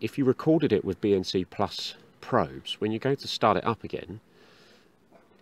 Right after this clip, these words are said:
it will actually give you a probe mismatch. So it's obviously asking which things match. Now, obviously, I had W P S on here originally. If everything matches up the same, then obviously it will just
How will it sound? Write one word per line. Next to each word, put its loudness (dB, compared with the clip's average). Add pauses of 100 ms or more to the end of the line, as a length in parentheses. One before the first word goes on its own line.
(2250)
it 2
will 4
actually 0
give 0
you 4
a 4
probe 0
mismatch. -2
So 2
it's 0
obviously 2
asking 2
which -2
things 0
match. -2
Now, 4
obviously, 4
I 4
had -2
W 2
P 4
S 2
on 0
here 2
originally. -2 (600)
If 2
everything 4
matches 2
up 0
the -8
same, 2
then 2
obviously 0
it 0
will -4
just -6